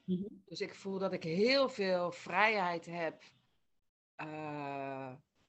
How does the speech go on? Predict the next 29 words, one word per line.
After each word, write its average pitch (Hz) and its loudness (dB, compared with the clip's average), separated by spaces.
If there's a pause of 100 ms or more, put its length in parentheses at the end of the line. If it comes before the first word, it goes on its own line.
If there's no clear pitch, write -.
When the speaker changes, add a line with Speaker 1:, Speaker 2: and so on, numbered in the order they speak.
(300)
Speaker 2:
gecreëerd, 175 -2 (300)
eh, 143 -10 (140)
om 180 -6
mezelf 165 0
te - -14
zijn. 196 -4 (400)
Gewoon 160 -8
in 156 -10
alles 185 -4
wie 185 -6
ik 147 -18
ben. 214 -4 (1400)
Eh, 147 -8
om 160 -6
een 151 -4
eigen 156 2
mening 156 0
te 160 -12
hebben, 139 -6
om, 143 -12 (220)
eh, 127 -18 (360)
weet 160 -12
je, 185 -8
de, 160 -2
mijn 151 -8
business 160 -2
zo 160 2
te 147 -4
vormen. 160 0